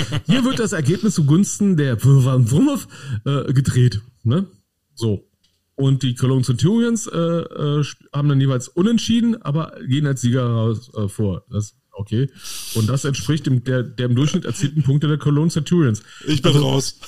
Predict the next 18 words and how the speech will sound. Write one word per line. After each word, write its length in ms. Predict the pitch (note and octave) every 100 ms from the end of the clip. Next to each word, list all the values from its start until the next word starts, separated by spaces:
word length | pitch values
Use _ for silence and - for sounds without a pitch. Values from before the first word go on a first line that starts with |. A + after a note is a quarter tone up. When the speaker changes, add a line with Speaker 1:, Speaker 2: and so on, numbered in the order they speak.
| - - - - - - - - F#3+ - - - - - -
Speaker 2:
also 200 | - G#3 -
ich 160 | A3
find 200 | - C4
das, 320 | E4 A#3 - -
das 200 | G#3 A3
ist 160 | D4
auch 180 | - E4+
mal 160 | F4 A#3+
eine 160 | G3
Herangehensweise. 920 | D3+ C#3 E3+ C#3+ C#3 D3 D#3 B2 B2+ B2
Speaker 1:
Da 100 | A#2+
kriegst 300 | A2 E3 E3+
du 40 |
einen 100 | C3+
Gehirnknoten 680 | C#3 D3+ G#3+ - C3+ B2+ B2+
bei. 260 | C3 - - _ -
Speaker 2:
<laughs> 120 | D#3 B2 F3+ - - - E3 - -
Ähm, 520 | D#3+ C#3+ C#3+ C#3 C3